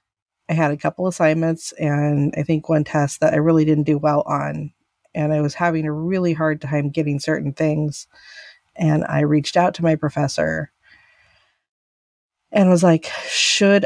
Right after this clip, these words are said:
I, like, I really don't feel like I'm getting this. I really don't feel like I'm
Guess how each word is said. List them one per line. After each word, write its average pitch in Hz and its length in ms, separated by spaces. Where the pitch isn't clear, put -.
I, 165 720
like, 156 260
I 160 40
really 180 240
don't 180 180
feel 160 140
like 160 140
I'm 156 100
getting 156 320
this. 156 480
I 151 60
really 156 260
don't 160 160
feel 147 160
like 147 160
I'm 147 320